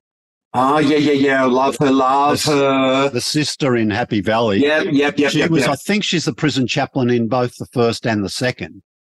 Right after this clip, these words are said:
Speaker 1: Okay, you've gotta have a link. Yep.
Speaker 2: Yeah, yep. So that's the link here. And she's a great character. Uh, the, the series, the first episode covers, I think, three months, right? And it starts off, Jodie Whittaker's at home,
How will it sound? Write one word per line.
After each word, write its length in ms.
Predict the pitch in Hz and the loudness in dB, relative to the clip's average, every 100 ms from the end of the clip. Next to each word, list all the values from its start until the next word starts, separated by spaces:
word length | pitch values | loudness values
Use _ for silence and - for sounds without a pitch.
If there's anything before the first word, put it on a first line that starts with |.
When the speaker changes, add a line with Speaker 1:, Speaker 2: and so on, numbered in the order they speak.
| _ | _
Speaker 1:
Okay, 280 | 127 131 117 | -2 0 0
you've 180 | 131 143 | 0 2
gotta 220 | 220 180 | 0 0
have 120 | 143 | 0
a 40 | 123 | 0
link. 320 | 117 110 92 _ | 0 0 -4 _
Yep. 280 | 147 143 110 | 0 0 0
Speaker 2:
Yeah, 200 | 143 127 - _ _ | -2 -2 -4 _ _
yep. 240 | 127 104 - | -2 -2 -2
So 160 | 127 120 | -2 0
that's 260 | 147 - | -2 -4
the 100 | - | -2
link 260 | 110 117 101 | 0 0 0
here. 320 | 131 120 113 - _ _ _ - | 0 0 -2 -6 _ _ _ -4
And 240 | 131 139 | -2 -2
she's 240 | - 160 | -2 -2
a 60 | 120 | -2
great 280 | 127 113 - | -2 -2 -2
character. 500 | 110 107 110 113 107 _ _ _ - - | -2 -2 -2 -4 -6 _ _ _ -20 -8
Uh, 60 | 120 | -6
the, 220 | 139 160 - | -2 -4 -4
the 120 | 131 | -4
series, 560 | - 190 180 156 - - | 0 0 0 0 -4 -6
the 120 | 131 | -4
first 460 | 135 - 196 190 - | -4 0 0 0 -2
episode 560 | 160 151 - 139 127 117 | -2 -2 -2 0 0 -2
covers, 360 | - 139 139 117 | -4 -2 -2 -2
I 100 | 127 | -4
think, 400 | - 131 120 - _ _ _ _ _ _ - | -2 -2 -2 -4 _ _ _ _ _ _ -4
three 320 | 135 143 131 | 0 2 2
months, 580 | 110 110 107 - - - | 0 -2 -4 -8 -12 -10
right? 340 | 101 98 120 156 | -4 0 0 -2
And 180 | 117 110 | -2 -2
it 80 | 107 | -4
starts 520 | - 151 147 139 - | -4 -2 -2 -2 0
off, 360 | 117 120 - - _ _ _ _ _ - | 0 0 -4 -20 _ _ _ _ _ -2
Jodie 280 | 139 135 | 0 2
Whittaker's 500 | 120 127 127 - 120 110 | 2 2 0 0 -2 -2
at 100 | 98 | -4
home, 580 | - 120 123 123 123 | -2 0 2 2 0